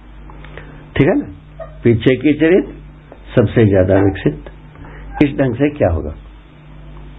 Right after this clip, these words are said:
ठीक है, तो हमारा चरित्र भी विकसित के अनुरूप होने की आवश्यकता, क्योंकि व्यवस्था जो प्रमाणित होती है हर इकाई में, चाहे पदार्थावस्था हो, प्राणावस्था हो, जीवावस्था हो, ज्ञानावस्था हो,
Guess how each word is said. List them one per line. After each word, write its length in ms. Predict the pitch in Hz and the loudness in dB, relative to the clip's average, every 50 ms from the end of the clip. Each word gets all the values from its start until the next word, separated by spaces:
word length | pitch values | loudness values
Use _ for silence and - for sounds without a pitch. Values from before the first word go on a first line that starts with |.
| - - - | -6 0 0
ठीक 140 | 127 127 185 | 2 2 2
है, 120 | 190 202 - - - - - - - - - - - - - - - - - | 0 -2 -6 -14 -20 -20 -20 -20 -20 -20 -20 -20 -20 -20 -20 -20 -20 -2 0
तो 80 | 143 | 2
हमारा 400 | 143 143 139 139 139 139 135 120 | 2 4 4 2 2 2 2 0
चरित्र 380 | 110 131 131 135 131 135 151 160 | 0 0 0 0 0 -2 -2 2
भी 300 | 156 156 175 196 240 220 - - - - - - - - | 4 4 4 4 2 -2 -8 -16 -20 -20 -20 -18 -6 0
विकसित 420 | - 135 143 - - 151 147 147 - | 2 2 2 4 2 0 0 0 0
के 120 | - 139 135 | 0 0 2
अनुरूप 360 | 123 123 117 120 120 117 - - | 2 0 -2 -2 -4 -4 -4 -2
होने 240 | 131 104 101 101 98 | -2 0 0 -2 -4
की 160 | - - 220 | -2 2 2
आवश्यकता, 520 | 208 175 87 85 - - - - - - - - - - - - - - - - - - - - - - - | 2 2 2 -2 -8 -12 -14 -14 -16 -18 -20 -20 -20 -20 -20 -20 -20 -20 -20 -20 -20 -20 -20 -20 -18 -2 0
क्योंकि 320 | - 156 160 147 170 180 180 | 2 2 2 0 -2 -2 0
व्यवस्था 460 | 160 151 143 139 131 - - 170 175 | 0 0 0 -2 -4 -2 0 0 2
जो 400 | 156 156 151 147 135 - - - - - - - - - | 4 4 4 4 4 0 -4 -12 -20 -20 -20 -16 -8 -8
प्रमाणित 520 | 139 - - 120 117 123 131 151 156 - - | -6 0 0 2 4 4 2 2 0 0 0
होती 240 | 123 113 104 120 107 | -2 0 0 2 2
है 260 | 104 127 180 220 220 - - - - - - - - - | 2 2 2 0 -4 -8 -14 -18 -20 -20 -20 -20 -4 -2
हर 140 | - 143 151 | 0 0 0
इकाई 340 | 151 127 110 110 104 104 104 | -2 -4 -2 -4 -2 -2 -2
में, 260 | 98 101 120 220 208 | -2 -2 -2 -4 -6
चाहे 460 | - - - - - - 123 117 110 | -8 -12 -18 -6 -2 0 2 2 2
पदार्थावस्था 800 | 107 113 110 107 113 127 135 131 - 117 110 104 107 - - 104 | 2 0 0 0 0 0 0 0 0 0 0 0 -4 -2 0 2
हो, 140 | 101 98 98 | 2 2 0
प्राणावस्था 680 | 92 101 101 98 95 110 117 120 113 113 117 113 101 | 0 0 0 2 2 2 0 0 -2 -2 -2 0 0
हो, 160 | 98 95 95 | 0 0 0
जीवावस्था 600 | 98 95 101 104 113 110 107 104 90 - - 95 | 0 0 2 4 4 4 4 2 -2 0 0 0
हो, 180 | 90 101 135 - - - - - - - - - | 2 2 0 -2 -8 -14 -16 -18 -18 -18 -12 -2
ज्ञानावस्था 600 | - 101 101 98 110 131 135 123 107 - - 90 | 0 2 2 4 2 2 0 -2 -4 -6 -6 -4
हो, 160 | 92 95 - | -4 -4 -6